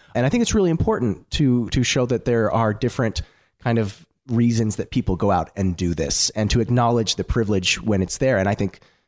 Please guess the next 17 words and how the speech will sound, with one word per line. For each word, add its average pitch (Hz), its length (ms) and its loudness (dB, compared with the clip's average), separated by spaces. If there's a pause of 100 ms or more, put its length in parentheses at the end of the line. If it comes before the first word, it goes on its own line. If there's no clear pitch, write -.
(340)
that 98 200 -2
we 110 180 2
have 101 260 0
that, 92 240 2
and 90 160 2
we're 92 80 0
grateful 104 480 -2
to - 100 -14
be 92 120 0
able 90 180 -2
to - 120 -10
do 87 140 -2
this - 360 -2 (300)
because 73 240 -4
of 65 40 -10
that. 57 180 -8
So 73 280 -2